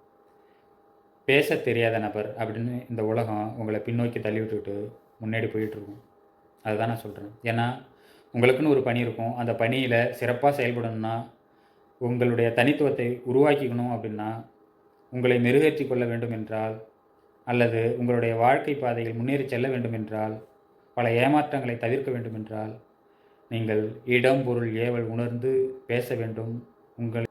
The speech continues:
நான் இதையெல்லாம் சொல்வதனால் என்னை முன்னுதாரணமாக எடுத்துக்கொண்டு நீங்கள் பேசத் துவங்குங்கள் என்று நான் கூற விரும்பவில்லை.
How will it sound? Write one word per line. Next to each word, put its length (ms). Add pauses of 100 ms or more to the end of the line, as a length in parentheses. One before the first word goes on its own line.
(140)
நான் 240
இதையெல்லாம் 420
சொல்வதனால் 460
என்னை 500
முன்னுதாரணமாக 540
எடுத்துக்கொண்டு 840
நீங்கள் 240
பேசத் 320
துவங்குங்கள் 360
என்று 340
நான் 300
கூற 380
விரும்பவில்லை. 580